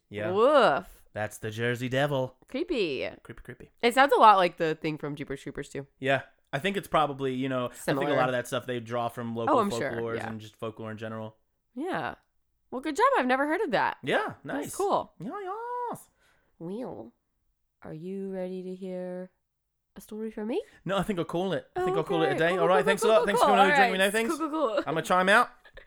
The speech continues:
Speaker 2: Okay.
Speaker 1: Okay.
Speaker 2: So,
Speaker 1: Yes.
Speaker 2: I'm gonna go easy.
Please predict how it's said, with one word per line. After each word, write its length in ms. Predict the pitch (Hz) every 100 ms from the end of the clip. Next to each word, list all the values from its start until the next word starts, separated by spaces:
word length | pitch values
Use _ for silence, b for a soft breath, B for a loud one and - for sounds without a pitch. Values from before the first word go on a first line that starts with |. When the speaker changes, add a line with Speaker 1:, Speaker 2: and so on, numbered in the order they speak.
| - - - B B B B B - -
Speaker 2:
Okay. 600 | 233 - 320 320 185 - - - -
Speaker 1:
Okay. 1080 | 160 202 254 254 - 131 147 127 90 82 80 -
Speaker 2:
So, 1200 | - - - 311 - 339 - 339 330 214 165 - -
Speaker 1:
Yes. 380 | 101 110 101 - _ _
Speaker 2:
I'm 260 | 247 254 330
gonna 440 | 508 480 480 370
go 460 | 254 214 202 196 196 - -
easy. 720 | 214 190 180 202 156 -